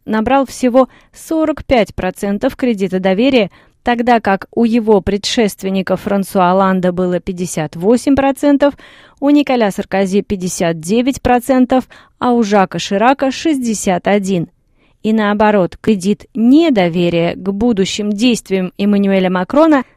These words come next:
достигает сорок шесть процентов, то есть на один пункт больше, чем число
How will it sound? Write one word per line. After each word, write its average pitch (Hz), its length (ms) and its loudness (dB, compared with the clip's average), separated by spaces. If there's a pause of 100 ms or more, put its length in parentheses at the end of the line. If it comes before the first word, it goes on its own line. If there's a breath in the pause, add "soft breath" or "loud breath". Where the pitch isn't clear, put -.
достигает 202 640 0
сорок 240 380 -2
шесть - 420 -4
процентов, 214 720 -2
то 220 120 -2
есть - 340 -4
на 254 260 2
один 226 400 0
пункт 208 480 -4
больше, 240 440 0
чем 240 280 -2
число 247 420 -2